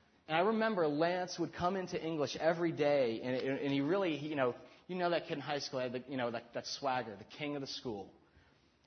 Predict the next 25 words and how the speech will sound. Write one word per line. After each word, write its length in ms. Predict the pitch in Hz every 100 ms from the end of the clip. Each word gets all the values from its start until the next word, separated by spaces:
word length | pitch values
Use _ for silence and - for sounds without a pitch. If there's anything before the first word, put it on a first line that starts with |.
| -
And 100 | 170
he 80 | 180
would 180 | 170
always 340 | 170 214 240 226
stop 360 | - - 180
by 120 | 170 147
Mary 400 | 139 143 160 160
Lou's 260 | 151 139
desk. 480 | - 127 107 - - - _ _ _ -
And 120 | 135
the 60 | 135 - -
funniest, 440 | 202 233 202 - -
it 80 | 147
wasn't 280 | 170 196 -
funny. 320 | - 175 110 - - _
He 100 | -
meant 260 | 127 147 185
it 80 | 160
to 60 | 120
be 120 | 113
funny, 280 | - 113 113
and 80 |
people 240 | 113 151 127
laughed 280 | 120 110 123
nervously. 560 | 127 135 123 - 101